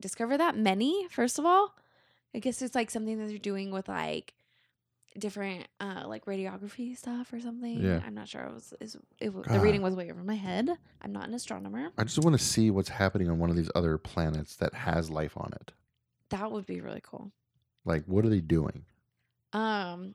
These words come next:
Speaker 1: in high school, so what was it? It was for, like, one of the standardized tests or whatever. We had to write, like, do, like, a creative writing sample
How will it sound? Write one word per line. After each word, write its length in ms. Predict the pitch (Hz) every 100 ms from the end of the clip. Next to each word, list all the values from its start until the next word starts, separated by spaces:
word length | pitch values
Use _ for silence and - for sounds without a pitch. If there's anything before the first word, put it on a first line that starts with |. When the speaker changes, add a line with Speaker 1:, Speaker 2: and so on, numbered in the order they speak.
| _
Speaker 1:
in 100 | 208 202
high 160 | 190
school, 560 | 190 - 214 233 240 -
so 560 | - 214 190 185 175 - _ _
what 160 | 233 233
was 120 | 196
it? 180 | 175 - _
It 40 | 208
was 100 | -
for, 100 | 233
like, 160 | 220
one 100 | 208
of 60 | 196
the 140 | 185
standardized 580 | 180 180 180 180 185 -
tests 240 | 185 180 208
or 20 |
whatever. 320 | 208 214 226 - - - -
We 160 | 208 202
had 60 |
to 80 | 185
write, 480 | 180 185 185 233 - _ -
like, 140 | 190
do, 120 | 202
like, 180 | 196 190
a 60 | 190
creative 320 | - 190 185
writing 240 | 180 190
sample 500 | 196 233 226 262 285